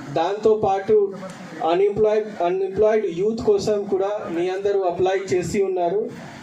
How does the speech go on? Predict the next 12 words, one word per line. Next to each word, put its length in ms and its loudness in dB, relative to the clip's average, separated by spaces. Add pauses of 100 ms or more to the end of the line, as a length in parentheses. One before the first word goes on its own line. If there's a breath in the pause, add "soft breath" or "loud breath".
(140)
రాజీవ్ 520 0
యువ 320 0
వికాసం 440 0
కింద. 240 -2 (360)
దానికి 340 -2
కూడా 360 -2 (140)
మన 120 -2
డిస్ట్రిక్ట్ 420 -2
అడ్మినిస్ట్రేషన్ 640 -2
నుంచి 400 -4 (400 loud breath)
మీ 140 0
అందరికీ 560 -2